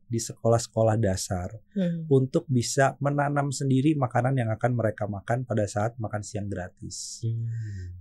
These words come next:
Speaker 1: Jadi mereka tuh dari
Speaker 2: Hmm,
Speaker 1: rumah
Speaker 2: hmm.
Speaker 1: itu bawa bibit, kemudian ditanam.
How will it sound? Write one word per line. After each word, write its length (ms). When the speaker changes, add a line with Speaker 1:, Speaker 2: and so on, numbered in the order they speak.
Speaker 1:
Jadi 280
mereka 280
tuh 140
dari 180
Speaker 2:
Hmm, 140
Speaker 1:
rumah 320
Speaker 2:
hmm. 200
Speaker 1:
itu 160
bawa 320
bibit, 500
kemudian 480
ditanam. 760